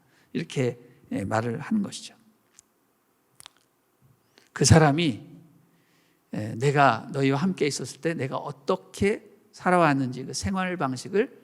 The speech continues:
생각나게 할 것이다. 여러분, 여기서 그 말하는 예수 안에 있는 생각, 생활 방식, 이게 바로 뭐냐면 이게 바로 루틴이에요. 루틴. 우리가,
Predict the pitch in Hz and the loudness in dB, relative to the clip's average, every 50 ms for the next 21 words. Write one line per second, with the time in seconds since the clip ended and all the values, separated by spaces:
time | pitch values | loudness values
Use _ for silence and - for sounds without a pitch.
0 | - _ _ _ _ _ _ - - - 196 175 156 156 139 120 117 123 110 101 | -20 _ _ _ _ _ _ -8 -4 -2 0 0 2 2 0 -2 -2 -4 -8 -10
1 | - - - 113 - - - - 85 87 117 117 - 175 190 _ _ _ _ _ | -10 -10 -12 -10 -12 -12 -14 -14 -16 -16 -18 -18 -20 -20 -20 _ _ _ _ _
2 | _ _ _ _ _ _ _ _ _ _ _ _ _ _ _ - - - - - | _ _ _ _ _ _ _ _ _ _ _ _ _ _ _ -12 -12 -12 -12 -4
3 | _ - 170 190 190 208 190 165 185 190 180 220 190 170 - - 185 160 143 131 | _ 10 10 12 12 12 10 10 8 6 6 6 6 6 6 6 6 6 6 6
4 | 135 143 135 143 175 208 233 - - - - - - - - _ _ _ _ _ | 4 4 2 4 4 2 2 0 -4 -12 -20 -20 -20 -20 -20 _ _ _ _ _
5 | _ - - 170 185 208 202 - - 240 226 214 196 185 180 180 180 175 175 175 | _ 6 12 12 12 12 12 12 10 8 8 8 8 8 6 4 2 0 0 0
6 | 170 180 190 226 233 254 359 - - - - - _ - - _ _ _ _ _ | 0 2 6 8 8 8 8 4 -8 -20 -20 -20 _ -20 -20 _ _ _ _ _
7 | _ _ _ _ _ _ _ _ - - - 220 214 226 220 - - 214 226 214 | _ _ _ _ _ _ _ _ -2 4 6 6 6 6 4 6 6 6 6 6
8 | 208 202 180 160 139 135 - - 98 - - - _ _ _ - 180 196 196 - | 0 0 0 -2 -2 -4 -6 -10 -14 -16 -20 -20 _ _ _ 2 6 6 6 6
9 | 165 160 175 175 170 - - - - 147 147 147 135 127 151 190 240 240 - - | 6 2 2 2 0 -2 -6 -10 -8 -6 -4 -2 -2 -2 -4 -6 -8 -8 -10 -16
10 | - _ _ _ _ - 214 226 240 220 202 196 180 165 175 196 - - - - | -20 _ _ _ _ -2 2 2 4 4 2 0 0 -2 -4 -6 -6 -6 -4 -2
11 | 170 - - - 151 - 160 147 - - - - - - 117 175 - - 135 135 | 0 2 2 0 0 0 -4 -6 -8 -10 -10 -10 -10 -10 -10 -10 -10 -12 -10 -8
12 | 139 135 123 - | -6 -6 -6 -6